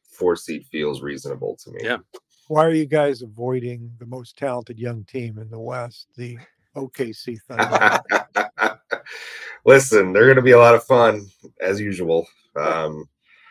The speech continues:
Speaker 1: I, who knows? Who knows? I, I, I, I,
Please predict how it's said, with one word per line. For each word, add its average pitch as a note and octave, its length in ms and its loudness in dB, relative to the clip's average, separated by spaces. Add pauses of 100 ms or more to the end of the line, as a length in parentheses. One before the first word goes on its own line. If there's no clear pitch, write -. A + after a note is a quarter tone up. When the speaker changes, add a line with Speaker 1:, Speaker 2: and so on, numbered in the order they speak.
(800)
Speaker 1:
I, - 60 -6 (420)
who A#2+ 120 0
knows? A#2+ 400 6 (440)
Who G#2 100 -4
knows? B2 340 0 (360)
I, D#2+ 180 -10
I, F2 420 -4 (720)
I, - 340 -14
I, D#2+ 80 -8